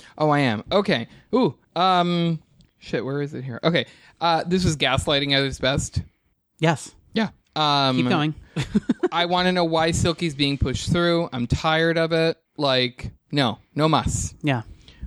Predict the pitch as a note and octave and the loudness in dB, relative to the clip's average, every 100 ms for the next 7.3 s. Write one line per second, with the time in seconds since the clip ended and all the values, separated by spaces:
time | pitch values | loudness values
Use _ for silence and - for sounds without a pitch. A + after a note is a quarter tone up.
0 | - C#3+ C#3+ C3+ B2+ B2 A#2+ B2 B2+ _ | -8 -2 0 2 2 2 0 0 -4 _
1 | - C#3 E3+ F#3 F3+ C#3+ - C#3 D3+ E3+ | -10 -2 0 2 2 2 -2 -2 0 0
2 | D#3 C3+ C3 C#3 A#2 B2+ - - _ - | -2 -2 0 0 0 0 -4 -10 _ -4
3 | C#3+ C3+ C#3 C3 - D3 C#3 C3+ C3+ B2 | -2 2 2 0 -2 -2 0 2 0 2
4 | C3+ C3 B2 C3 A#2+ A2+ A2+ A#2 A#2+ A#2 | 0 0 2 2 2 0 0 -4 -4 -4
5 | G2+ G#2+ G2+ D#2+ C3 D3 C#3 D3 C#3+ C#3 | -4 -6 -6 -8 -4 -2 -2 0 0 2
6 | C3+ C3 - C#3 B2 A#2+ A2+ B2 A#2+ A2+ | 0 -2 -4 0 2 2 0 0 0 2
7 | A2+ A2+ A2 | 2 2 0